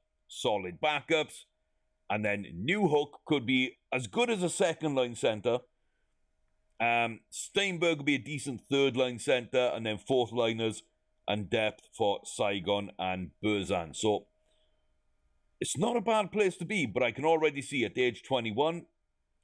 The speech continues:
Kluman, it's time to trade. Boykov, twenty-three, time to trade. We look up here,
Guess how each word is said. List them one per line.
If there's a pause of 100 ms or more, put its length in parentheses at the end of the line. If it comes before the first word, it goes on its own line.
(540)
Kluman, (800)
it's
time
to
trade. (1400)
Boykov,
twenty-three, (100)
time
to
trade. (1080)
We
look
up
here,